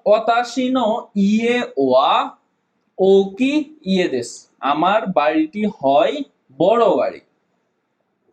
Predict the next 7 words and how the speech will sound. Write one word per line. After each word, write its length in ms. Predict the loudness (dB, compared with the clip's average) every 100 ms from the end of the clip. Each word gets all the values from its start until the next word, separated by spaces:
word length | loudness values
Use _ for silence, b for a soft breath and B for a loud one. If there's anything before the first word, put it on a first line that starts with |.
| _ _ _ _ -6 -4
আতারাশি 640 | 0 2 2 0 0 -2 -2 -8 _ _ _ _
কুরুমা, 400 | -2 0 -2 -4 -8 _ _ -4 -2
আতারাশি 840 | 0 0 2 0 0 -4 -6 -4 -2 -4 -8 _ _ _
কুরুমা 440 | -2 0 0 -2 -6 _ _ _ _ _ -4 -2
নতুন 300 | 0 -2 -2 0 0
গাড়ি। 260 | -2 -6 -12 _ _ _ _ _ _ _ _ _ _ _
তো 100 | -2